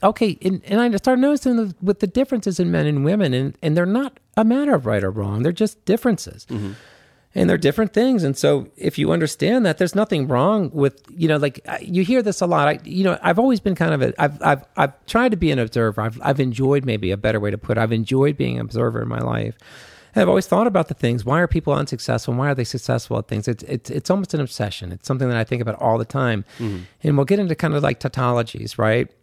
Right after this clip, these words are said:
Speaker 1: And so, and that's what's obsessed me. Like, I, I, I really like tautologies because coming or going, no matter how you do it, in, at least in, a, in the logic sense, there's two kind of meanings. There's a literary tautology, which is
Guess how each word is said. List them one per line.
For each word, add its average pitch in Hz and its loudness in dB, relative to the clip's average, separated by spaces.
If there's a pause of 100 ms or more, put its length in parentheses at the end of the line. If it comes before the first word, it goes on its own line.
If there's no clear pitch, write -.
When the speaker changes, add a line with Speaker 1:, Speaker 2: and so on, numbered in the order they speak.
(140)
Speaker 1:
And 123 0
so, 117 0 (920)
and 139 2
that's 147 2
what's 160 -2
obsessed 143 -2
me. 113 -2
Like, 110 0
I, 110 2
I, 113 0
I 123 -2
really 143 0
like 170 -2 (300)
tautologies 147 0
because 127 0 (680)
coming 247 4
or 202 2
going, 170 2
no 147 2
matter 139 0
how 156 2
you 202 2
do 175 2
it, 143 0 (720)
in, 135 2 (140)
at 151 4
least 190 0
in, 156 2
a, 139 0
in 160 -2
the 127 2
logic 156 2
sense, 117 -4
there's 113 0
two 196 -2
kind 175 0
of 139 0
meanings. 117 0
There's 113 -4
a 120 0
literary 170 2
tautology, 123 0
which 107 -2
is 110 -2